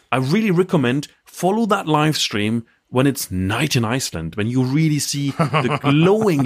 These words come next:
Speaker 1: lava streams. Right now, it looks quite, um, b-, boring in a way. It, it looks very
Speaker 2: Yeah.
Speaker 1: gray, very black.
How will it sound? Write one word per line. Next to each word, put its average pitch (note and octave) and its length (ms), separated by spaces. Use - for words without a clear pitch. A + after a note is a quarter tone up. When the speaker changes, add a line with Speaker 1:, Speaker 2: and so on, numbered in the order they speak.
Speaker 1:
lava C#3+ 380
streams. G2 500
Right F3+ 160
now, F#3+ 200
it F3+ 80
looks A3+ 240
quite, F3+ 680
um, D3+ 460
b-, B2+ 320
boring F3 500
in F3 100
a D#3 80
way. D#3+ 240
It, C3+ 280
it C#3 120
looks D3 200
very D3+ 320
Speaker 2:
Yeah. C3 200
Speaker 1:
gray, D3+ 220
very C#3 280
black. A2+ 460